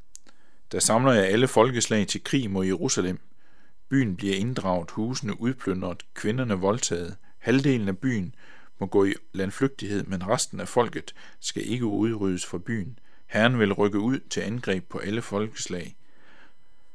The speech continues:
som når han angriber på kampens dag. På den dag skal han stå på Oliebjerget, der ligger øst for Jerusalem." Og så står der lidt senere:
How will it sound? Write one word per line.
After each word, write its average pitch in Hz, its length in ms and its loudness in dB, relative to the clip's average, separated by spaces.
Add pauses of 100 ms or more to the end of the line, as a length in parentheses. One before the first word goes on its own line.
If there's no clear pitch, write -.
(520)
som 98 400 2
når 104 140 0
han 90 220 -2
angriber 101 480 -4
på - 160 -8
kampens 98 500 -4
dag. - 360 -4 (360)
På - 100 -4
den 170 260 2
dag 104 300 2 (240)
skal - 200 -4
han 107 120 -2
stå 135 320 4
på - 140 -4
Oliebjerget, 92 880 0
der 95 60 -4
ligger 101 260 0
øst - 380 -2
for - 140 -4
Jerusalem." 87 560 -4 (2000)
Og - 120 -12
så 104 100 -4
står 110 180 4
der 90 80 0
lidt 90 220 0
senere: 95 420 0